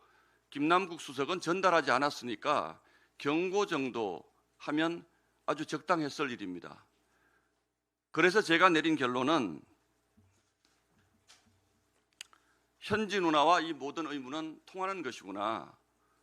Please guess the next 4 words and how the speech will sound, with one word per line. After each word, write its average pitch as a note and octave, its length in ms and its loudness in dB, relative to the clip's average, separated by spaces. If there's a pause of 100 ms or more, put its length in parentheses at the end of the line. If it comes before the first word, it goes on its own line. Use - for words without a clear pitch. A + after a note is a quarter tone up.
(1900)
김남국 F3+ 560 0
비서관은 D#3 800 0 (480)
만사현통으로 F3 1080 4
알려진 C3 680 0